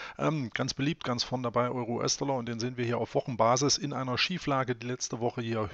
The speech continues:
höchst, höchst bärisch. Es schlug hier sozusagen drein. Der Markt hat hier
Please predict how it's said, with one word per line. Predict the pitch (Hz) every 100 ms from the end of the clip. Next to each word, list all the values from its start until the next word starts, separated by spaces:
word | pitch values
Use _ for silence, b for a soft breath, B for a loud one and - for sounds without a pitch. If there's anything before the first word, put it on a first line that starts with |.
| -
höchst, | 160 156 143 - -
höchst | 135 123 113 - -
bärisch. | 131 143 143 - - _ _ _ _ _ _ - -
Es | 139
schlug | - 147 127
hier | 135
sozusagen | 113 123 127 117 117 123
drein. | 113 143 151 B B B B -
Der | 123
Markt | 127 131 - - B
hat | - 135 -
hier | 143 123